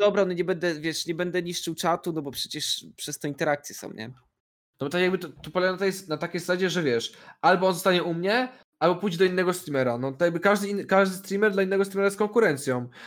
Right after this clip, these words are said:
Speaker 2: No i musicie jakoś tego widza zatrzymać u siebie, nie? Na przykład za-,
Speaker 1: No.
Speaker 2: załóżmy, że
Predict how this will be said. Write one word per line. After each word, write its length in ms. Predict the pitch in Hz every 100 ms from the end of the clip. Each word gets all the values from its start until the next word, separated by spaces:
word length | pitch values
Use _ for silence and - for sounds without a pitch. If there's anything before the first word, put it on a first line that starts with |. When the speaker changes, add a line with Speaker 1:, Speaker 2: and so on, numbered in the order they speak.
| -
Speaker 2:
No 100 | 147
i 40 | 170
musicie 320 | 202 202 208
jakoś 140 | 196
tego 180 | 214 202
widza 160 | 190 202
zatrzymać 480 | 220 - 214 151
u 60 | 139
siebie, 280 | 139 120 120
nie? 120 | 151
Na 160 | 202 202 _ _ -
przykład 180 | 175 165
za-, 140 | 175
Speaker 1:
No. 60 | 165
Speaker 2:
załóżmy, 300 | 190 190 175
że 280 | 175 170